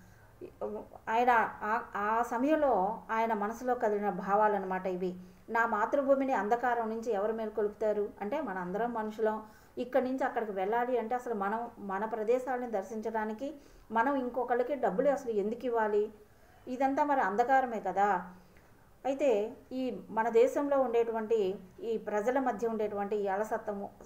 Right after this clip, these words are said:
అలసత్వము, అజ్ఞానము అసలు ఇవన్నీ ఎప్పుడు తొలగిపోతాయి? మళ్ళీ ఒక్కప్పటి వైభవం ఎప్పుడు వస్తుంది అని చెప్పి ఇలా ఎన్నో రకాల ప్రశ్నలు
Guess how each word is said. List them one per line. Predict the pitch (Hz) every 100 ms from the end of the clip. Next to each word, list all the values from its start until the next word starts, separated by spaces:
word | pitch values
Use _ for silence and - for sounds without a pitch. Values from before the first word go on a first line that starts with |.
| - 190
అలసత్వము, | 226 233 202 202 190 196 202
అజ్ఞానము | 196 208 233 202 196 202 202 - - -
అసలు | - 269
ఇవన్నీ | 214 214 311 277 208 - - -
ఎప్పుడు | 226 226 302
తొలగిపోతాయి? | - 214 233 262 247 233 214 220 220 - - -
మళ్ళీ | 233 277 294 220 240 - 208
ఒక్కప్పటి | 214 247 277 277
వైభవం | 240 202 226 277 269 208 196 - -
ఎప్పుడు | 202 240 311 302
వస్తుంది | 285 285 262 233 233 277 - - -
అని | 220
చెప్పి | 226 226 240 226 202 208 - -
ఇలా | 233 269 262 202 - - -
ఎన్నో | 220 254 277 311
రకాల | 302 240 233 220 208
ప్రశ్నలు | 208 208 226 285 277 202 202